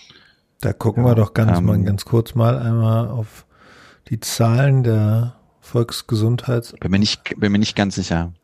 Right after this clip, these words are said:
Speaker 1: Also nach dem, was ich hier sehe, ist das sogar schon seit mehreren Tagen der Fall.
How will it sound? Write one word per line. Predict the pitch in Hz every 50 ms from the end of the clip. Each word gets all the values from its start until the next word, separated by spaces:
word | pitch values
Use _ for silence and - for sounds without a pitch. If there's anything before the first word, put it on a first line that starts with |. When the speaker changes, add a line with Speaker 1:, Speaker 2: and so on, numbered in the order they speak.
| _
Speaker 1:
Also | - 101 110 120
nach | 127 123 120
dem, | - 151 143 135
was | 127 -
ich | - - 160
hier | - - 165 151 135
sehe, | 120 127 135 139 135 127 127 123 123
ist | 117 117 - 131
das | 117
sogar | - 131 117 117 120 117
schon | - - 117 110
seit | 110 104 - -
mehreren | 104 107 113 139 143 131 110 95 92 92 92 -
Tagen | - 104 87 85 98 101
der | 98 95
Fall. | - - - - 107 107